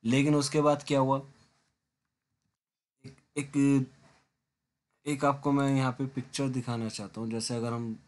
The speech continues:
मैं आपको ड्रॉ करके दिखाऊँ, इसमें क्या होता था कि अगर हम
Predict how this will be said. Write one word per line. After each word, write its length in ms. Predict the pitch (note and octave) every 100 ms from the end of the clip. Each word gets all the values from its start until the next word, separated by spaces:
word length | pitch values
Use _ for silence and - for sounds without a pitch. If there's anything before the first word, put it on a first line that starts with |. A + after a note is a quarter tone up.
| -
मैं 140 | A2+
आपको 180 | A2+ A#2
ड्रॉ 260 | G2+ A2 A2
करके 300 | A2+ G#2+ A2
दिखाऊँ, 400 | G#2 G#2+ G#2+ C3 - _ _ _ _ _ -
इसमें 280 | C3+ D3 D3+
क्या 140 | D3
होता 260 | A#2+ A2+ G#2
था 180 | A#2+ B2+
कि 220 | C#3 C3+ B2+
अगर 300 | A#2+ C3 C3+
हम 760 | B2 A2+ A2+ A#2+ A#2 A#2+ B2